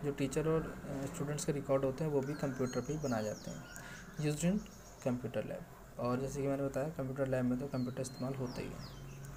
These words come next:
<clears throat> उसके बाद at home।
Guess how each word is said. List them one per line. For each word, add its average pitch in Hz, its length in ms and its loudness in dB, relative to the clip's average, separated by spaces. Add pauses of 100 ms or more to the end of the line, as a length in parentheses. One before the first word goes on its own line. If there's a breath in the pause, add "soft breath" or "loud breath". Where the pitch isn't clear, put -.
(1400 loud breath)
<clears throat> - 560 -10
उसके 175 200 0
बाद 175 240 6
at 127 220 2
home। 110 180 -2